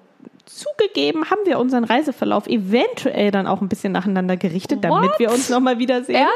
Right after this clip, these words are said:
Speaker 2: Ernsthaft?
Speaker 1: Teilweise. Also
Speaker 2: Krass.
Speaker 1: teilweise hätten wir uns eh noch mal gesehen, aber wir haben dann super viel miteinander gemacht, so eine Woche lang. Und das war echt richtig, richtig cool. Aber auch zugegeben,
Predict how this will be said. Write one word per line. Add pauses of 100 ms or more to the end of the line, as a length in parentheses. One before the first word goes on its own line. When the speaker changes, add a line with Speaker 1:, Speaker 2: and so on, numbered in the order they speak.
Speaker 2:
Ernsthaft?
Speaker 1:
Teilweise. (140)
Also
Speaker 2:
Krass.
Speaker 1:
teilweise
hätten
wir
uns
eh
noch
mal
gesehen,
aber
wir
haben
dann
super
viel
miteinander
gemacht,
so (680)
eine
Woche
lang. (1300)
Und
das
war
echt
richtig,
richtig (140)
cool.
Aber
auch
zugegeben,